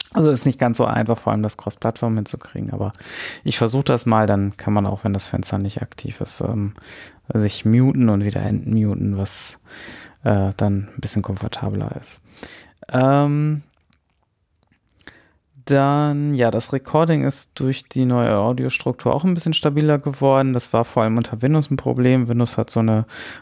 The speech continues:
relativ, äh, akkuschonende, äh, Systemzeit, ähm, die dadurch allerdings mal fünfzehn Millisekunden daneben liegen kann. Ähm, das, ähm, habe ich ein bisschen optimiert und das sollte jetzt auf jeden Fall dann,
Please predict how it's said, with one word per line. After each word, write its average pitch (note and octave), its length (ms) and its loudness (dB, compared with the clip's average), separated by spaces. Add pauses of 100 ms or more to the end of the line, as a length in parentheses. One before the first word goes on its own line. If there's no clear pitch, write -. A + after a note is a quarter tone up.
(120)
relativ, A2+ 760 -2
äh, G#2 60 0
akkuschonende, A2+ 1300 2
äh, A#2 120 2
Systemzeit, C3 1000 0
ähm, A2+ 500 4
die - 120 2
dadurch A2+ 420 2
allerdings A2 400 -2
mal A2 180 2
fünfzehn A#2+ 420 -2
Millisekunden A2+ 680 -2
daneben A#2+ 340 2
liegen D3+ 280 2
kann. C#3+ 400 2 (680)
Ähm, A2+ 640 0 (180)
das, - 560 -2
ähm, A#2 460 2
habe - 140 0
ich - 140 -10
ein B2+ 140 -2
bisschen - 240 -4
optimiert B2 720 2
und G#2+ 260 -2
das - 260 -6
sollte G#2 300 0
jetzt - 420 -6
auf G2+ 140 -4
jeden G#2 220 -2
Fall G2+ 240 0
dann, G#2 320 0